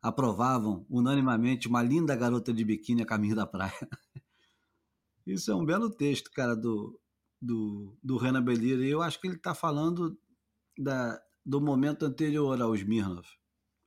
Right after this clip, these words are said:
E agora, rapidinho também, a introdução do Phil Jarrett.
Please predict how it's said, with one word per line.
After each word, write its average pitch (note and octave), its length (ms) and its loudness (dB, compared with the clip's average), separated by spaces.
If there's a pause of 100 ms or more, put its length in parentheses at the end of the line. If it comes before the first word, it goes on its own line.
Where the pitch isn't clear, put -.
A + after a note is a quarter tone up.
(1040)
E B2+ 80 0
agora, D#3+ 280 2
rapidinho D3 460 0
também, D3+ 320 2 (220)
a D#3+ 100 2
introdução D3 580 2
do C#3 120 0
Phil C#3 260 0
Jarrett. A#2+ 420 0